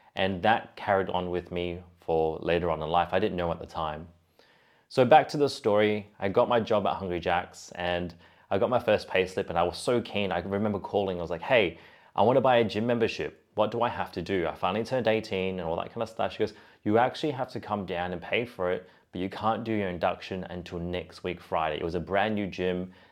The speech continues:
They had an induction process and you had to make sure that you went through the systems. And I was like, "What if I come down and I pay for it?" I was like, "Okay, I'll pay for it straight up." And I remember paying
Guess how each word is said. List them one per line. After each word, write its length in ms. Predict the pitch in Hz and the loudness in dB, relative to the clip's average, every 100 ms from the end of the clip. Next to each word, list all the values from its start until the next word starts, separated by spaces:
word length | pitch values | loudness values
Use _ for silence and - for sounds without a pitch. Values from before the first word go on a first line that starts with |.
| - | -4
They 100 | 98 | -2
had 80 | 95 | 0
an 80 | |
induction 480 | 87 85 87 - 101 | -2 0 0 -2 -8
process 640 | - 92 90 101 92 92 | 0 -2 0 0 0 0
and 100 | - | -6
you 80 | 95 | -4
had 140 | 107 117 | -2 -2
to 100 | 98 | -2
make 240 | 92 92 | -4 -4
sure 400 | - 110 87 87 - - _ | -4 -2 0 -2 -8 -20 _
that 100 | 92 | -4
you 120 | 87 | -2
went 180 | 87 82 | -2 -4
through 160 | - 92 | -4 -4
the 80 | 85 | -4
systems. 640 | - 90 - 85 85 85 | -6 -6 -4 -4 -4 -8
And 100 | 90 | -6
I 60 | 85 | -6
was 80 | |
like, 160 | 90 87 - - _ | -4 -8 -10 -20 _
"What 140 | - 120 | 0 2
if 60 | |
I 100 | 151 | 2
come 200 | 131 123 | 0 -2
down 160 | 104 98 | 0 0
and 80 | 85 | -2
I 40 | |
pay 200 | - 95 | 0 -2
for 220 | 92 73 | -2 -6
it?" 100 | 73 - _ _ _ - | -8 -12 _ _ _ -12
I 20 | |
was 80 | 82 | -4
like, 140 | 85 | 2
"Okay, 260 | 104 104 98 | 2 4 4
I'll 100 | 98 | 4
pay 200 | - 117 | 4 0
for 180 | - 104 | 2 -2
it 100 | - | -2
straight 240 | - 87 | -2 0
up." 200 | 80 78 | 2 0
And 100 | 92 | 0
I 40 | |
remember 340 | 104 107 120 123 | 2 2 2 0
paying 400 | 113 104 101 | 0 -2 -2